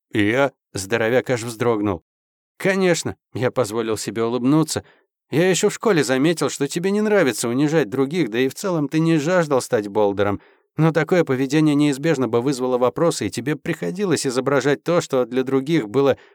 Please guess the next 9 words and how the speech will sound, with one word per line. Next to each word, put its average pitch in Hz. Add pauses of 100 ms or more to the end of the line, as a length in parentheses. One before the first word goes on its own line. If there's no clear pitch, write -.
(120)
естественным 156
поведением. 131 (360)
А 131
потом 190
ты 202
обратил 185
внимание 170
на 170
меня 135